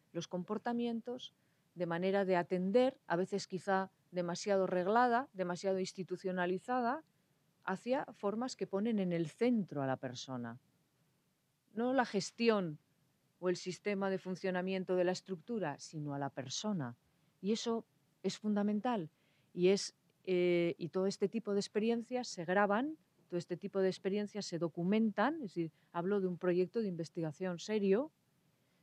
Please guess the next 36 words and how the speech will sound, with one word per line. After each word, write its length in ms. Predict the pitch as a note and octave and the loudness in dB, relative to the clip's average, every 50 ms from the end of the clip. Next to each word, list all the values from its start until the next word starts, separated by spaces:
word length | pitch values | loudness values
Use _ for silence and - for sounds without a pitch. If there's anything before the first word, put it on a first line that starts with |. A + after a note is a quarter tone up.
| _ _ _ | _ _ _
en 160 | E3+ F3+ F3 | -4 0 2
el 160 | F#3+ G3 F#3+ | 2 2 2
que, 280 | - A3+ A3+ A#3+ - - _ _ _ _ - | 4 4 4 4 2 0 _ _ _ _ -4
eh, 520 | F3+ F3 E3+ E3 D#3+ D#3+ D#3 D#3 D#3 D#3 - | -2 0 0 2 2 2 2 2 0 -2 -2
con 200 | - F3+ E3+ D#3+ | -2 -2 -2 0
todo 200 | - G3 F#3+ F#3+ | 0 0 2 2
eso 200 | F#3+ F#3+ - B3 | 2 0 -2 -4
se 140 | A3+ - G3 | -4 -2 -2
hace 280 | F3+ E3+ - A3 A3 A3 - - | -2 -2 -2 -2 -4 -4 -4 -4
una 200 | G3+ G3+ F#3+ F#3 | -2 -2 0 0
documentación 720 | F3 E3+ - F#3 F3 F3 F3 - F#3 E3+ - F#3+ F#3+ F#3+ F#3 | 0 0 -2 -2 -4 -4 -4 -4 -6 -6 -4 -4 -4 -2 -2
y 40 | |
un 140 | G#3 G3 F#3+ | -2 -2 -2
corpus 640 | F#3+ G3+ G3+ G3+ F#3+ - - C4 D4 - - - - _ _ _ _ _ | 2 2 2 2 2 0 -2 -4 -4 -4 -6 -12 -20 _ _ _ _ _
que 100 | - F3+ | -2 0
luego 280 | E3+ F3 F#3 G3+ A3 | 2 2 2 0 0
va 160 | F3+ F#3+ G3+ G3 | 0 0 0 0
a 60 | F#3+ | -2
servir 580 | - - G3 F3+ F3+ F#3 A3+ B3 A3+ F#3 - - _ _ _ | 0 0 0 0 0 0 2 2 2 2 0 -2 _ _ _
a 80 | - F3 | -8 -6
otros 200 | E3 - F#3 - | -4 -4 -6 -6
profesionales 840 | - F3+ E3+ F3+ G3 - - G3+ G3+ G#3+ A3+ A3+ G#3+ F3 D#3+ D#3 - _ _ _ _ - | -8 -10 -8 -8 -8 -6 -6 -4 -4 -2 -2 0 0 -2 -2 -4 -8 _ _ _ _ -8
y 80 | F3 F3+ | -6 -6
a 40 | |
otras 220 | F3+ - G3 F3+ G#3+ | -4 -4 -6 -8 -8
instituciones 640 | G3+ - - G3+ - A3+ - - A3+ A3+ B3 B3+ - | -10 -10 -10 -10 -8 -8 -8 -6 -6 -6 -6 -6 -8
para 220 | - - E3 D#3+ | -8 -6 -4 -4
llevarlo 360 | D#3 D3+ D#3 D#3 D#3 D3+ C#3+ C#3+ | -2 -2 -2 -2 -4 -4 -4 -6
a 60 | C3 | -6
cabo. 340 | - B2 A2+ A2 A2 A2 - _ _ _ _ _ _ | -8 -10 -10 -10 -10 -12 -14 _ _ _ _ _ _
Entonces, 680 | G#3 A#3+ - _ _ _ _ _ _ _ - E3 - - | -16 -16 -16 _ _ _ _ _ _ _ -8 -8 -8 -8
es 60 | - | -8
un 100 | E3+ D#3 | -8 -4
proyecto 320 | - E3+ F3 F#3+ F#3 - G3 | 0 0 0 2 2 0 0
de 60 | G3 | 2
investigación 680 | G3+ G3 G#3+ - - A#3 A3+ A#3+ - C4+ C4+ D4 D#4 | 2 0 0 -2 -2 -2 -2 -2 -2 -2 -2 -2 -2